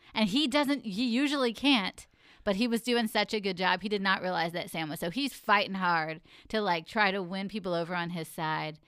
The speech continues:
And so they end up eliminating Kira, and he's thinking that he won. And I say, "Congratulations."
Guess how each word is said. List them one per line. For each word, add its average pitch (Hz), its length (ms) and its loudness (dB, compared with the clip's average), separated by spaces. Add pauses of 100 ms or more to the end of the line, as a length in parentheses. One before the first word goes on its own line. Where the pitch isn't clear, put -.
(420)
And 202 500 0
so 180 560 2
they 185 180 -2
end 214 200 0
up 233 160 0
eliminating 190 720 -2
Kira, 165 580 -2
and 180 160 -6
he's 262 480 2
thinking 214 800 0
that 190 260 0
he 202 180 -2
won. 185 580 -2 (380)
And 196 160 2
I 196 140 4
say, 180 320 2
"Congratulations." 240 1400 0